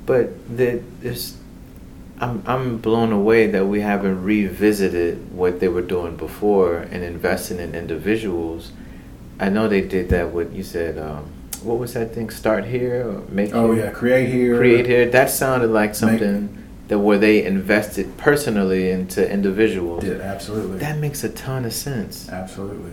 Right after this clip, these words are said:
Speaker 1: You
Speaker 2: And it
Speaker 1: gotta
Speaker 2: worked.
Speaker 1: invest in the, yeah, you gotta invest in the people. And,
Speaker 2: It
Speaker 1: and
Speaker 2: worked.
Speaker 1: I don't, I don't have the answers, but I know what's not working.
Speaker 2: Yeah.
Speaker 1: You know?
Speaker 2: Yes.
Speaker 1: And, uh, I think if, if we don't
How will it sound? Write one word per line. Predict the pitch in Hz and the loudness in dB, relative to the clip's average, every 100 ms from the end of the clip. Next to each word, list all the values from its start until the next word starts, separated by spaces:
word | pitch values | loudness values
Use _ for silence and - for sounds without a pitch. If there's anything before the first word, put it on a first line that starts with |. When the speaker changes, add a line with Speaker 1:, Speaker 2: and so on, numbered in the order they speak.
| 85 | -2
Speaker 1:
You | 117 | 4
Speaker 2:
And | |
it | |
Speaker 1:
gotta | 127 143 | 6 6
Speaker 2:
worked. | 139 147 | 8 6
Speaker 1:
invest | 117 127 127 123 | 4 2 2 -2
in | 123 | -4
the, | 156 | 0
yeah, | 160 | -2
you | 139 139 | 0 -2
gotta | 131 127 147 127 | 0 0 0 -2
invest | 123 123 123 - | -2 -2 -4 -4
in | 113 | -4
the | 104 | -4
people. | - 151 - - - - - - - - - - - - | -6 -8 -4 -6 -6 -14 -18 -20 -18 -18 -18 -18 -12 -6
And, | 104 104 | -4 -4
Speaker 2:
It | 104 | 0
Speaker 1:
and | - | 2
Speaker 2:
worked. | - 196 - - - | 2 -4 -10 -14 -4
Speaker 1:
I | 110 | 0
don't, | 131 127 - - | 0 0 -4 -4
I | 151 | 0
don't | 131 101 | 0 -2
have | 113 104 87 | -2 -2 -2
the | 80 76 | -4 -4
answers, | 82 - 80 80 78 - - - - - - | -6 -8 -10 -10 -12 -18 -20 -20 -20 -16 -4
but | 90 82 - - - - - | -2 -2 -6 -12 -20 -20 -8
I | 107 | -2
know | 117 | 2
what's | 98 87 85 | 2 0 -2
not | 98 104 76 | -2 -2 -4
working. | 73 73 71 71 - - - | -8 -8 -12 -14 -16 -16 -8
Speaker 2:
Yeah. | 107 98 | -4 0
Speaker 1:
You | 107 | 2
know? | 107 104 113 - - | 2 0 -4 -12 -6
Speaker 2:
Yes. | 95 - - - | -4 -4 -8 -6
Speaker 1:
And, | 95 90 85 | -4 -2 -4
uh, | 82 80 78 - - - - - | -8 -8 -10 -12 -14 -18 -12 -4
I | 101 | -2
think | - 107 104 | -2 -2 0
if, | 95 90 - - - - - - | 0 0 -8 -14 -18 -18 -14 -6
if | 98 95 104 | -6 -6 -2
we | 117 | 2
don't | 113 110 107 95 | 2 4 2 0